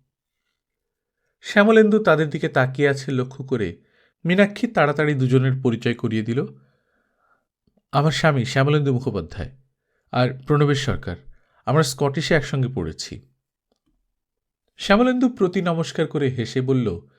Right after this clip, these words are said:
"বেশ, বেশ, খুব খুশি হলাম মিসেস সরকার। আমরা তাহলে যথাস্থানে এসে পড়েছি, মীনা। কথায় বলে, old wine and old friends।" মীনাক্ষী হেসে বলল, "উকিল মানুষের জিভ একটু বেশি কথা বলে।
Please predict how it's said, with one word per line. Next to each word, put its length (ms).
"বেশ, 340
বেশ, 400
খুব 300
খুশি 260
হলাম 200
মিসেস 260
সরকার। 340
আমরা 260
তাহলে 240
যথাস্থানে 580
এসে 160
পড়েছি, 380
মীনা। 360
কথায় 260
বলে, 220
old 260
wine 380
and 160
old 200
friends।" 640
মীনাক্ষী 380
হেসে 280
বলল, 400
"উকিল 420
মানুষের 420
জিভ 240
একটু 240
বেশি 320
কথা 220
বলে। 260